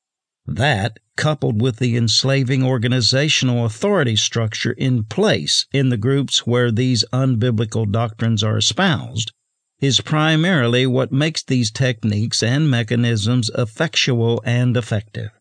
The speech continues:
And it is chiefly the spiritual and psychological needs and problems of attendees of these groups that makes them vulnerable to such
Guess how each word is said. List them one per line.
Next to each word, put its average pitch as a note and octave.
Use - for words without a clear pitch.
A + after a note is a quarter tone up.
And A#2
it D3
is C#3
chiefly E2+
the F2+
spiritual D3+
and B2
psychological D3+
needs B2+
and C3
problems C3+
of B2
attendees A2+
of A2
these A2+
groups C3+
that B2+
makes D#3
them C#3
vulnerable A2
to C#3
such C3+